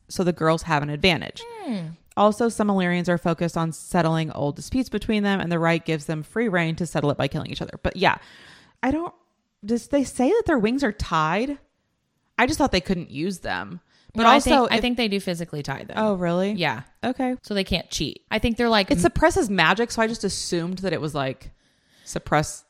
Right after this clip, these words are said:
Speaker 1: their, I mean, I don't know. Either way, I guess if you don't have use of them or if they're tied,
Speaker 2: Yeah.
Speaker 1: regardless, you're, it's gonna throw you off.
Speaker 2: Oh, yeah.
Speaker 1: So yeah, that's another good point. That's what I wanted to add about the wings.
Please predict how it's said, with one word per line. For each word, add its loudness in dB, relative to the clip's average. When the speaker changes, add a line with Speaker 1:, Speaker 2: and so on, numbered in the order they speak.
Speaker 1:
their, -2
I -6
mean, -2
I -2
don't -6
know. -6
Either 8
way, 6
I 4
guess 2
if -8
you 0
don't 4
have -2
use -6
of -10
them -4
or 0
if -6
they're -4
tied, 0
Speaker 2:
Yeah. 6
Speaker 1:
regardless, 6
you're, -4
it's -10
gonna 2
throw 2
you 2
off. 6
Speaker 2:
Oh, 2
yeah. 2
Speaker 1:
So -4
yeah, -2
that's -4
another 2
good 0
point. -4
That's 2
what -4
I -2
wanted -2
to -2
add -2
about -2
the -6
wings. -8